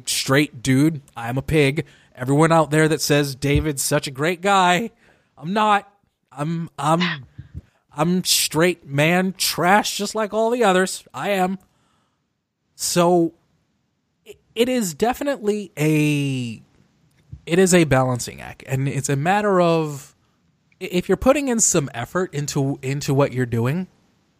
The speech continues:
then you should get a chance. But if you're just kind of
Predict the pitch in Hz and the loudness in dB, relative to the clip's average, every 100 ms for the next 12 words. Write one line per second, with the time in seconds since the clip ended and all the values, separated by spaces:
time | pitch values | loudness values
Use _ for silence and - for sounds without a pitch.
0 | _ _ _ _ 123 147 156 151 147 143 | _ _ _ _ 4 6 8 6 2 2
1 | 135 123 143 135 147 123 135 127 117 - | 0 -2 -2 0 0 2 2 2 0 -4
2 | 123 - - - - - - - _ _ | -6 -12 -16 -8 -4 -4 -6 -10 _ _
3 | _ _ _ 117 117 156 147 156 143 143 | _ _ _ 0 2 4 2 2 2 2
4 | 226 - - - 208 208 196 180 165 147 | 0 -2 -6 -4 0 0 2 4 4 2
5 | 127 | -6